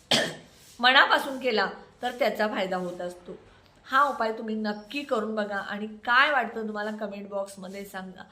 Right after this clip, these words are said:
स्वामी सेवेकऱ्यांना प्रत्येकाला ह्याचा अनुभव आलेलाच आहे, पण जे नवीन स्वामी, स्वामी सेवेकरी जोडलेले आहेत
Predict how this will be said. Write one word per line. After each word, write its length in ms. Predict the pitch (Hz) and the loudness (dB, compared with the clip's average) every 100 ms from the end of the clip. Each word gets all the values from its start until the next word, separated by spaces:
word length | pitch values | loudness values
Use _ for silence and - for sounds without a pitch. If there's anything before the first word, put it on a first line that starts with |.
| - - - - | -20 -20 -14 0
स्वामी 440 | 240 240 220 285 | 0 0 -2 -4
सेवेकऱ्यांना 760 | 320 302 214 208 214 208 208 208 | -4 0 0 0 -2 -2 -2 -4
प्रत्येकाला 680 | 226 226 226 247 262 247 240 | -4 -10 -4 -2 2 2 0
ह्याचा 260 | 226 240 | 0 -2
अनुभव 460 | 175 202 202 202 247 | 0 0 0 0 0
आलेलाच 720 | - - 190 220 285 302 302 | 0 0 2 4 6 4 2
आहे, 540 | 220 202 196 - - _ - _ - | 0 0 -4 -12 -20 _ -20 _ 4
पण 300 | 330 339 247 | 6 4 4
जे 220 | 277 359 | 6 6
नवीन 380 | 320 254 262 277 | 4 0 -2 0
स्वामी, 300 | 349 214 220 226 233 | 0 2 -2 -4 -2
स्वामी 380 | 294 254 226 254 | 2 2 2 -2
सेवेकरी 480 | 269 220 214 220 | 0 0 0 0
जोडलेले 480 | 214 214 208 240 302 | 2 2 2 2 2
आहेत 140 | 226 | 2